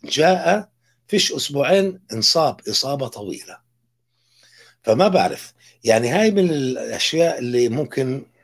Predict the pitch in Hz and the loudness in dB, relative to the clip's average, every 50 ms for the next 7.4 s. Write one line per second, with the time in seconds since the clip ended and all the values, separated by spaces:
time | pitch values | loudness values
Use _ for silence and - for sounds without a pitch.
0 | _ _ _ _ _ _ _ _ _ _ _ - - - - - - 165 165 - | _ _ _ _ _ _ _ _ _ _ _ -20 -20 -18 -18 -4 -2 -2 -2 0
1 | - 117 135 135 - - 104 113 110 - - - 170 190 - 160 151 - - 139 | 0 0 0 0 0 -4 -6 -2 -2 -2 0 0 0 0 0 -2 -4 -4 -4 -4
2 | 143 156 160 156 147 120 - - - - - - _ _ - - 113 - - 135 | -4 -2 -4 -4 -4 -2 -2 0 0 0 0 -2 _ _ -10 -10 -10 -8 -8 -8
3 | 139 139 127 92 87 - - 139 151 147 107 95 143 - _ _ _ _ _ - | -6 -6 -6 -6 -8 -8 -6 -6 -6 -4 -4 -6 -8 -12 _ _ _ _ _ -6
4 | 127 131 139 208 214 - - - _ _ _ _ _ _ _ _ _ - 107 117 | -4 -4 -2 -2 -4 -4 -6 -10 _ _ _ _ _ _ _ _ _ -4 -2 0
5 | 123 135 143 147 143 131 127 117 110 113 110 107 98 90 87 71 69 69 62 - | 0 0 0 0 0 -2 -2 -2 -2 -2 0 0 -2 -2 -4 -4 -6 -8 -12 -14
6 | _ - - - - - - - - _ - 160 175 170 160 143 127 117 165 190 | _ -20 -20 -20 -20 -20 -20 -20 -14 _ 0 2 2 2 2 0 0 0 2 2
7 | 202 196 156 117 104 90 - | 2 2 2 0 -2 -4 -8